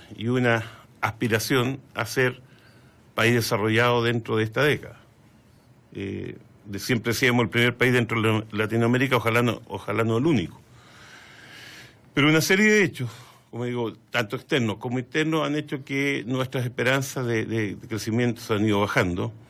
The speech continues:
Eh, y, y el grado, yo diría que la crisis más grande aquí, porque yo hablo de situación complicada más que de crisis, pero donde sí tenemos una crisis, yo creo, en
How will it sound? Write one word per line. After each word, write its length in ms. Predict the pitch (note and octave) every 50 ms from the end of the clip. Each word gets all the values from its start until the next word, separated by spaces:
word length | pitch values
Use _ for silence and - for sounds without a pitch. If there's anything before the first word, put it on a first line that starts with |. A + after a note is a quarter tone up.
| - - - - - - - -
Eh, 460 | - A2 A2 G#2+ G#2+ G#2 G#2 G#2 D#2+ - -
y, 580 | - G#2+ A#2 A#2 A#2 A2+ A2 A2 A2 F#2+ - - - - -
y 120 | A2+ A2+
el 200 | A2+ A2 A2 A#2+
grado, 540 | B2+ C3+ C#3+ D3 D3 D3+ D3+ C#3 C3+ A#2+ A#2+
yo 80 | A#2
diría 240 | A#2 A#2+ C3+ C#3 C3+
que 120 | B2+ C#3 B2
la 160 | A2+ A#2 A2
crisis 320 | - C#3+ C#3+ C#3+ - C#3
más 160 | A#2 B2 B2+
grande 460 | A2+ B2 A#2 C3 D3 C#3 A2+ F2+ F2+ F2+
aquí, 360 | - - - F2+ F2+ G2+ A2 - - - - _ - - - _ _ - -
porque 320 | - C3+ C3+ D#3+ D3+ B2+ - - - - - - - - - - - - - - - - - - - -
yo 140 | - D3 D#3
hablo 160 | D#3+ D3+ D#3
de 80 | D3+
situación 320 | C#3+ D3 C3 G#2+ A2 D#3 C#3+
complicada 400 | - C#3+ A#2+ A2 A#2+ A2 C#3 C#3+
más 160 | C#3+ C#3 -
que 80 | - C#3+
de 80 | C3+
crisis, 320 | C3+ C#3 C#3 A2+ - F#2+ F2+
pero 140 | - G#2+ G#2
donde 220 | G#2+ G#2+ G2 G2
sí 160 | - - F#3
tenemos 360 | E3 G3 E3 E3 E3+ E3 D#3+ D#3
una 220 | D3+ D3 C#3 C3
crisis, 240 | - C#3+ D3 C#3+ -
yo 80 | -
creo, 300 | B2 B2+ B2 B2 B2 A#2+
en 260 | A2+ A2 G#2+ G#2+ A2